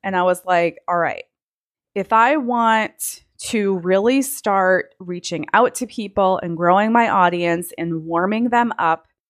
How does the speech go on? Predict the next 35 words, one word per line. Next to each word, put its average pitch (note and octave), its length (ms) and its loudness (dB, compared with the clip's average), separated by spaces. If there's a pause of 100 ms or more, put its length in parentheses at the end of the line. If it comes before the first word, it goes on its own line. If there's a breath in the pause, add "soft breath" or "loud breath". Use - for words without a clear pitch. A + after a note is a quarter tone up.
(220)
and F3 200 -6
getting A3+ 360 2
them B3 180 2
to A#3 140 -4
know G#3+ 440 2
me D#3 500 -2 (760)
via F3 500 0
S F3 280 0
E C4 160 0
O F3+ 220 4
and E3 200 -6
paid E3+ 460 -6
ads," F3+ 680 0 (240)
like, F#3 260 0
the A3+ 180 -12
S F4+ 240 0
E D#4 120 0
O D#4 120 2
stuff F#3+ 480 2
I'm - 120 -6
already F#3 320 0
doing, F3+ 540 -2
right? F#3+ 400 -2 (500)
But B3 140 -2
the A3+ 80 -4
paid D#4+ 560 -2
ads, - 760 0 (120)
what A#3+ 260 -2
do F4 240 0
I G4 140 0
want F#3 500 -4
that E3 240 2 (120)
to D#3 100 -4
look C3+ 260 -4
like? - 380 -6